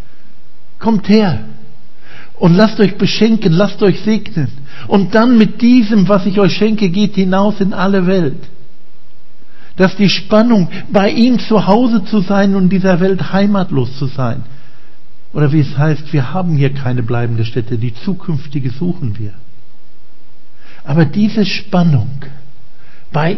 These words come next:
ihm geborgen zu sein, hundertprozentig geliebt, und ich darf ihn wieder lieben. Und er sagt zu mir, „Du bist mein liebes Kind. Aber wie mich der Vater gesandt hat, so sende ich dich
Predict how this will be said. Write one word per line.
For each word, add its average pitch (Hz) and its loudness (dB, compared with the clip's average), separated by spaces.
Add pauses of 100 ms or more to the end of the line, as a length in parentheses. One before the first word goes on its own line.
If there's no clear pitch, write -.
ihm 214 4
geborgen 170 0
zu 135 -2
sein, 139 2
hundertprozentig 214 2
geliebt, 165 2 (220)
und 208 2
ich 214 4
darf 208 4
ihn 240 4
wieder 247 6
lieben. 147 4 (1200)
Und 180 2
er 170 6
sagt 165 0
zu 175 0
mir, 165 0 (400)
„Du 202 2
bist 175 2
mein 143 2
liebes 139 2
Kind. 139 0 (1700)
Aber 135 4
wie 175 4
mich 165 2
der 160 2
Vater 175 -2
gesandt 113 -2
hat, 120 -2
so 139 -2
sende 131 -2
ich 113 -4
dich 139 -4